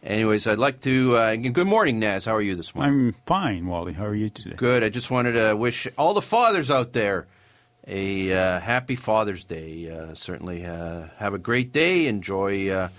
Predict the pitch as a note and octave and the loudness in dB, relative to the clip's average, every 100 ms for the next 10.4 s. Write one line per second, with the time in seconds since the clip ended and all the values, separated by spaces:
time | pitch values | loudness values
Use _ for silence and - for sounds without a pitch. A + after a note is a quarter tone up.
0 | - - - - F2+ E2+ F#2+ F#2 F#2 F2+ | -20 -20 -20 -10 -8 -4 -2 -2 -4 -6
1 | F2 - E2+ E2+ - E2 D#2 - _ G2+ | -8 -8 -10 -12 -10 -12 -12 -16 _ -8
2 | F2+ F2 F2 F2 F2 E2+ - - - - | -4 -4 -4 -2 -4 -6 -20 -20 -20 -20
3 | - - - - F#3 D3 E3+ F3+ F3 D#3+ | -20 -20 -20 0 0 4 2 4 2 4
4 | D#3 D#3+ D#3 - - F#3+ F#3+ - F#3+ - | 6 6 4 0 0 0 2 0 0 2
5 | F#3 A#3 - D3+ D#3+ D#3 D3 C#3+ D#3 D#3 | 2 0 0 -4 0 2 4 4 2 2
6 | - D#3 D3 D3 C#3+ C#3 A#2+ C3 C#3 C3+ | 0 2 4 4 4 0 -2 -2 -2 0
7 | C#3+ A#2+ A2 - E3 G#3 D#3+ A#2+ G#2 - | 0 0 -2 -2 0 0 0 0 -2 -2
8 | A2+ G2 - G2 G2 G2+ F2+ - G#2 F#2 | -2 -2 -4 -4 -4 -6 -12 -6 -4 -4
9 | - - D#2+ F2+ - F2+ E2+ G#2 F#2 - | -8 -8 -6 -8 -8 -10 -6 -6 -6 -2
10 | G#2+ D#3 - | 0 0 -4